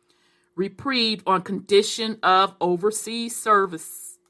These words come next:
These were distributed among several forts from the island of Goree in Senegambia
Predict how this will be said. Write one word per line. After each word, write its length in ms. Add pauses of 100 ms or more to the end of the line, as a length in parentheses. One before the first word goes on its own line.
(2000)
These 400
were 120
distributed 1120
among 320
several 400
forts 580 (380)
from 320
the 180
island 460
of 300
Goree 640 (320)
in 520
Senegambia 1000